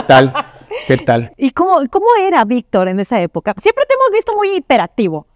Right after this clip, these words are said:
Speaker 2: A
Speaker 1: Sí,
Speaker 2: ti no se
Speaker 1: sí,
Speaker 2: te
Speaker 1: sí.
Speaker 2: da el estar detrás de un escritorio.
Speaker 1: No, no, no, y también, imagínate, pues, también tanto conflicto, el hecho también de ser, este, hiperactivo, ¿no? Que, que te piensan que estás loquito o que,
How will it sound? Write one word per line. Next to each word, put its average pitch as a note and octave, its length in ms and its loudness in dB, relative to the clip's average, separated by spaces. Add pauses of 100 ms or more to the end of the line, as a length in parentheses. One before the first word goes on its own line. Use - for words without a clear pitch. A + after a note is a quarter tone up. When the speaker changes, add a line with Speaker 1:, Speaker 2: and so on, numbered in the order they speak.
(160)
Speaker 2:
A A3+ 80 2
Speaker 1:
Sí, G#3+ 80 -4
Speaker 2:
ti E4 140 0
no G4+ 120 0
se A4+ 100 0
Speaker 1:
sí, - 60 0
Speaker 2:
te F#4 100 2
Speaker 1:
sí. D4+ 40 2
Speaker 2:
da C#4+ 140 4
el D#4 100 2
estar C#4+ 300 2
detrás C4+ 320 0
de C4 60 -4
un B3+ 80 0
escritorio. G#3 560 -4
Speaker 1:
No, G3 360 -20
no, G3 340 -8
no, G3+ 80 -4
y D#3+ 80 -4
también, B2 760 0
imagínate, A2+ 680 -2
pues, F2 240 -10
también F#2 340 -4
tanto A#2+ 260 -4
conflicto, G#2+ 560 -2
el G2+ 80 2
hecho G#2 220 -2
también G2 320 -2
de G2+ 80 0
ser, G2 280 -4 (400)
este, E2 680 -4
hiperactivo, B2 720 0 (420)
¿no? A2+ 160 -4
Que, F2+ 420 -4 (260)
que F2+ 140 -10
te F2 420 -10
piensan G2+ 320 0
que - 80 -2
estás A2 220 0
loquito G#2 640 -2
o A2 280 0
que, F2+ 320 -6